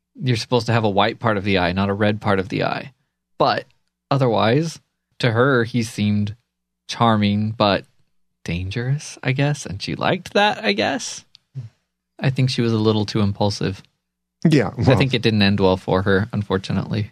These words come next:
Speaker 2: I think there's a lot of impulsiveness going around. Rewatching the whole thing, like, there, Jekyll wakes up next to her in bed, uh, awkward. And the,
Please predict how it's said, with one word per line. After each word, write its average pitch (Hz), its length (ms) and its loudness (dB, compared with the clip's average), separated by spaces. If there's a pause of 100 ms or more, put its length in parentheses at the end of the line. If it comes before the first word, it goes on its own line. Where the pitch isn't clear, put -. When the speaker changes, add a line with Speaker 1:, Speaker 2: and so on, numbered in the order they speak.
(100)
Speaker 2:
I 110 80 -6
think 90 280 -2
there's 85 180 0
a 90 60 -2
lot 87 320 2
of 82 100 -2
impulsiveness 90 760 -2
going 92 280 2
around. 92 400 0 (480)
Rewatching 170 1000 2 (200)
the 123 160 0
whole 127 480 0
thing, 107 500 2
like, 107 180 -4 (260)
there, 113 280 4
Jekyll 117 580 2
wakes 101 260 0
up 92 240 0 (120)
next 92 300 -2
to 90 60 -4
her 87 180 0
in 90 260 -2
bed, 85 400 0 (480)
uh, 82 320 -4 (200)
awkward. 85 460 -2 (960)
And 113 460 2
the, 139 360 0